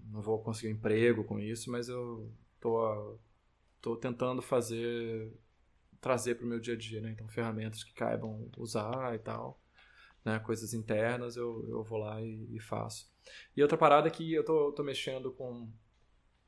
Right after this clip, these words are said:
um software que, como tem muito geoprocessamento, tem muito cálculo,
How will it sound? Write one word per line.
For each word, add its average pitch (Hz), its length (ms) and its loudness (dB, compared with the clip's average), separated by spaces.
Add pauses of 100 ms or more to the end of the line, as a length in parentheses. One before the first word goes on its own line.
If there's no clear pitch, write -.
(140)
um 123 80 -4
software 120 340 0
que, 113 100 -12
como 135 220 -2
tem 131 100 -4
muito 117 280 -4
geoprocessamento, 113 480 -2
tem 120 100 0
muito 113 140 -8
cálculo, 117 520 6